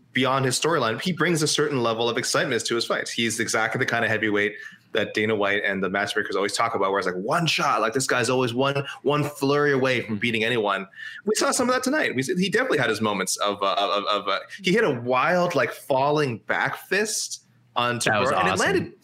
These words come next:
Speaker 1: it landed, like, sh-, with shocking accuracy. I don't know if that's luck. I don't know if it's just his, <laughs> his, how skilled he is. It really did land hard though. You see, you saw Tybura was kinda like, "Oh,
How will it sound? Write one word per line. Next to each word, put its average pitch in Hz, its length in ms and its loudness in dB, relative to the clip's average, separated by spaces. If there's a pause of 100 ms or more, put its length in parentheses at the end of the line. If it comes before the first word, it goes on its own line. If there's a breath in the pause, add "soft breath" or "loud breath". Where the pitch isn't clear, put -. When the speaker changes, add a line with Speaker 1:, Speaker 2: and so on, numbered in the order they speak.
(480 loud breath)
Speaker 1:
it 220 100 0
landed, 269 260 2
like, 147 140 0
sh-, - 280 -2
with 165 140 0
shocking 202 640 0
accuracy. 139 420 0
I 113 60 0
don't 123 100 2
know 120 100 2
if - 60 -8
that's 110 220 -4
luck. 147 480 -2
I 117 100 0
don't 113 80 0
know 110 160 0
if 104 80 -4
it's - 140 -6
just 110 200 -2
his, 107 260 0
<laughs> - 40 -18
his, 110 240 -2
how 107 120 0
skilled 151 380 0
he 165 140 2
is. 175 260 0 (380 loud breath)
It 156 140 0
really 226 240 2
did 147 180 0
land 117 240 0
hard 127 240 0
though. 98 80 0
You 110 160 0
see, - 140 0
you 147 60 0
saw 214 180 2
Tybura 143 260 0
was 117 100 -2
kinda 120 100 0
like, 104 120 -2
"Oh, 120 240 -2